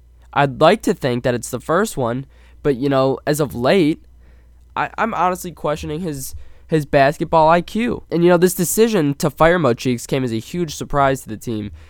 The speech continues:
as I've said a few times. Brandon Jennings tweeted, while the rumors were floating around Twitter,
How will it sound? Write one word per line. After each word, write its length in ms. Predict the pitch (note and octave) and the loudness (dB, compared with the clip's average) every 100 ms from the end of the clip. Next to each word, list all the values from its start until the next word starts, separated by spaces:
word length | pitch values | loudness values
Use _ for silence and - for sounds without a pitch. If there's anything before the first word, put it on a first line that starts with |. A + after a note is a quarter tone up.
| - | -14
as 80 | A#2+ | -8
I've 120 | B2+ | -6
said 100 | - | -4
a 60 | B2+ | -6
few 180 | D3 D3+ | -4 -2
times. 400 | C3 A2 G#2+ - - - - | -2 -4 -6 -12 -20 -12 0
Brandon 400 | D#3+ F3+ F#3 C#3 | 2 4 0 -4
Jennings 560 | C#3 D#3 G3 C3+ A2 | 0 0 0 -4 -8
tweeted, 520 | - - A#2+ G#2+ G#2 A#2 - _ - C3 | -8 -6 -4 -4 -6 -8 -20 _ -4 0
while 80 | |
the 100 | C3 | 0
rumors 480 | B2 C#3+ D3+ C#3+ B2+ | 2 2 4 2 4
were 140 | C3 B2 | 4 4
floating 320 | C#3 C3+ B2+ | 0 -2 -2
around 340 | B2 A#2+ A#2+ | -2 -2 -4
Twitter, 600 | - - D#3 C3 G#2+ A2 | -8 -4 -2 0 -2 -6